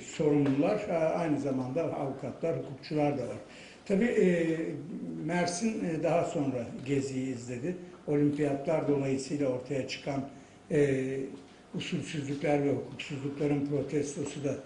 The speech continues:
içindeydi ama, e, her şeyin başı Gezi. E, şimdi, e, geç-,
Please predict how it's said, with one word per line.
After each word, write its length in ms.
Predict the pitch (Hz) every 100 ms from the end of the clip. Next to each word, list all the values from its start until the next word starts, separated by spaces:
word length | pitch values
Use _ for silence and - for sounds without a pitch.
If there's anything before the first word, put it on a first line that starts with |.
| - -
içindeydi 560 | - - 156 147 151 180
ama, 300 | 214 156 131 -
e, 20 |
her 340 | 151 143 147 160
şeyin 420 | - 156 139 117 - - -
başı 280 | 147 135 -
Gezi. 460 | 196 180 156 135 123 - -
E, 300 | 160 143 139 143 - - - - - -
şimdi, 280 | 214 202 214
e, 400 | 196 175 165 170 160 - - - - - -
geç-, 260 | 165 160